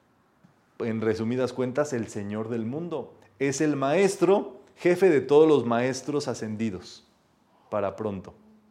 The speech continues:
Y es muy interesante porque, eh, pues se dedica justamente todo el tiempo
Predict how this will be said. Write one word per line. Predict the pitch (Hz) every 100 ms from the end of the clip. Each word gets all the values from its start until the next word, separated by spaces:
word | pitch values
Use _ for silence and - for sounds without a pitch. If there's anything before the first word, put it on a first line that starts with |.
| _ _ _ _ _ - - _ -
Y | 131 156
es | 147
muy | 165 165
interesante | 160 170 170 156 185
porque, | 185 151 165 185 185 - - _ _ _ _ _ _ _ -
eh, | 117 110 110 -
pues | 117
se | 107 117
dedica | 110 127 151 143 139
justamente | 139 127 147 131 123
todo | 135 131 135
el | 131 123
tiempo | 131 123 123 139